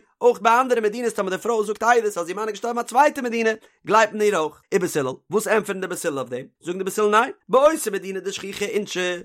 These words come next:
אין דערזעלבער מדינה, וואס דו דארט מענטשן, וואס מענטשן ווייסן, פינקט, וואס זיי געשען מיט דעם מאן, וואס נישט, דער געשטארבן זיי נישט.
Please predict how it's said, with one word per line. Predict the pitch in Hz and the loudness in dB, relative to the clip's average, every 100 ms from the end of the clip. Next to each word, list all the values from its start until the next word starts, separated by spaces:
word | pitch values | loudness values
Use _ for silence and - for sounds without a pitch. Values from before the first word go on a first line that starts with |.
| _ | _
אין | - | -8
דערזעלבער | 277 311 294 220 | 0 2 2 0
מדינה, | 202 196 190 190 | -6 -6 -8 -8
וואס | 180 | -10
דו | 196 | -10
דארט | 202 196 | -8 -8
מענטשן, | 170 208 196 190 185 180 - _ | -4 -4 -4 -6 -6 -8 -12 _
וואס | - | -10
מענטשן | 294 302 - 220 | -6 -6 -6 -4
ווייסן, | 196 196 190 | -4 -4 -8
פינקט, | 214 202 | -10 -8
וואס | 190 | -10
זיי | 196 | -8
געשען | 185 196 | -4 -4
מיט | 190 | -4
דעם | 185 | 0
מאן, | 196 190 | 2 2
וואס | 185 | 0
נישט, | 196 185 | 0 -2
דער | 190 | -2
געשטארבן | 175 - 196 185 | -4 2 0 0
זיי | 196 | -2
נישט. | 190 185 | -2 -4